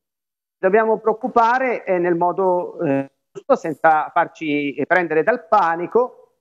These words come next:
ma certamente qui siamo di fronte molto probabilmente ad una ricombinazione dei virus, perché se andiamo a vedere come è costruita questa variante, un pezzo è,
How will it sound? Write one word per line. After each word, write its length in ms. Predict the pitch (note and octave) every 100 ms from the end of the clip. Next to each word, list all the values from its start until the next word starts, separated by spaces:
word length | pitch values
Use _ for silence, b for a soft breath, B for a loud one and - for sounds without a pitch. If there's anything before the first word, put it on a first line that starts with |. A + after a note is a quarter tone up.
| _
ma 140 | F3+
certamente 640 | G3+ G#3+ B3 A3+ A3 G#3+ G#3+
qui 180 | A3
siamo 300 | G3 F#3 F3
di 80 | F3+
fronte 420 | G3+ G3 G3 F#3
molto 280 | F3 F3+ F3+
probabilmente 680 | E3+ E3+ F#3+ F#3 F#3 F#3 E3+
ad 200 | - D#3
una 240 | F#3+ F3+
ricombinazione 920 | D#3+ G#3+ G3 E3+ E3+ D#3+ - E3+ F3 E3
dei 120 | E3
virus, 440 | G3 G#3+ D#3 - -
perché 680 | E3 - G3+ E3 C3+ _ _
se 80 | -
andiamo 260 | D#3 G#3 G3
a 60 |
vedere 380 | F3 F3+ G#3 E3+
come 180 | D#3+ D#3+
è 60 | D3+
costruita 580 | E3+ - F3 G#3+ -
questa 280 | - E3+ F3
variante, 640 | F3 A#3+ A3 G#3 A#3 G3+ F3
un 220 | E3 D3+
pezzo 560 | A3 A3+ - - F3+ F3 _ _ _ F3 E3 E3
è, 360 | F#3 F#3 C#3